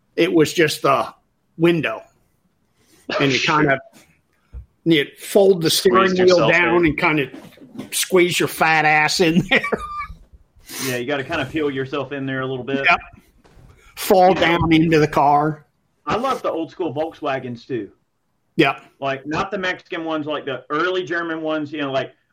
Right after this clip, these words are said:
Speaker 3: I love the ones from the fifties with the round windows and, like, a little bit more
Speaker 1: Yeah.
Speaker 3: ra-, rounded profile, like,
Speaker 1: The
Speaker 3: there's
Speaker 1: rounded
Speaker 3: that, like,
Speaker 1: window, the, the, the split
Speaker 3: Yeah.
Speaker 1: window, if you can find those.
Speaker 3: Yeah.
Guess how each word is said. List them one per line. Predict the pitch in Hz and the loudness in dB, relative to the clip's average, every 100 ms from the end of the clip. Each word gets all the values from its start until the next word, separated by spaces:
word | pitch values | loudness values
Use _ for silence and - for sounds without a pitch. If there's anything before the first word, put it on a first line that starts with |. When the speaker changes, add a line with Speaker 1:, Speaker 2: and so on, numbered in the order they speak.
| - | -8
Speaker 3:
I | 151 | -4
love | 170 175 175 | -2 -2 -2
the | 147 | -4
ones | 151 165 | -4 -4
from | 165 151 | -6 -8
the | |
fifties | 135 170 165 175 170 | -4 -6 -4 -4 -4
with | 165 131 | -4 -6
the | 143 | -4
round | 131 143 156 147 | -4 -2 -4 -4
windows | 151 156 156 156 156 156 - | -4 -2 0 0 -2 -6 0
and, | - | 2
like, | - - - | 4 2 2
a | |
little | - 151 | 0 0
bit | 151 | 2
more | |
Speaker 1:
Yeah. | 156 147 | 2 2
Speaker 3:
ra-, | 147 156 | -2 -6
rounded | 143 147 165 160 151 | -6 -6 -6 -6 -8
profile, | 165 156 156 160 160 151 | -6 -6 -2 -2 0 -2
like, | 143 135 127 _ _ _ _ | -2 -4 -6 _ _ _ _
Speaker 1:
The | 160 | 2
Speaker 3:
there's | 151 | 4
Speaker 1:
rounded | 175 190 165 | 4 2 2
Speaker 3:
that, | 160 | 2
like, | 170 | 2
Speaker 1:
window, | 165 165 151 | 4 2 2
the, | 139 143 | 0 0
the, | 165 143 127 113 - | 2 2 2 -2 -2
the | 143 123 | 0 0
split | - - 180 - | -4 0 0 2
Speaker 3:
Yeah. | 175 | 0
Speaker 1:
window, | 180 170 170 175 | 0 2 2 4
if | 160 160 | 2 0
you | 131 | 0
can | 139 | 0
find | - 156 156 156 | 2 4 2 2
those. | 143 147 165 160 - _ _ | 2 4 4 2 -6 _ _
Speaker 3:
Yeah. | 127 123 123 | -4 -2 -2